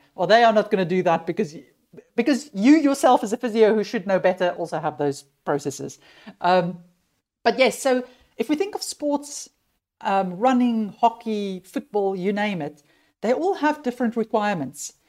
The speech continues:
And so as a good sports physio, you've gotta be able to adapt. But if you have a special interest in runners, you know exactly what strength they need, how they, you've gotta understand how they schedule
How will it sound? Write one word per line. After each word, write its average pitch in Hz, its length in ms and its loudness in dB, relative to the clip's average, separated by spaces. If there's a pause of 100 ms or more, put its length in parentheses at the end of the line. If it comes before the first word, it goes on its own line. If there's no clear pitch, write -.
(280)
And 214 260 2 (300)
so 208 320 4 (240)
as 240 100 4
a 269 60 2
good 294 160 0
sports 247 260 2
physio, 202 240 2
you've 190 180 0
gotta 208 140 0
be 202 140 0
able 190 240 -2
to 185 120 -4
adapt. 170 460 -2 (300)
But 208 360 0 (460)
if 208 140 0
you 220 100 2
have 247 180 -2
a - 20 -6
special 285 500 -6
interest 226 600 -2
in 202 260 0
runners, 156 500 -4 (380)
you 202 200 0
know 254 180 4
exactly 220 640 -2 (380)
what 185 280 -2
strength 185 420 -4
they 156 140 -4
need, 139 400 -8 (540)
how 208 260 4
they, 208 500 0
you've 190 160 -8
gotta 262 140 -2
understand 247 520 -2
how 208 180 -4
they 202 120 -4
schedule 196 800 -4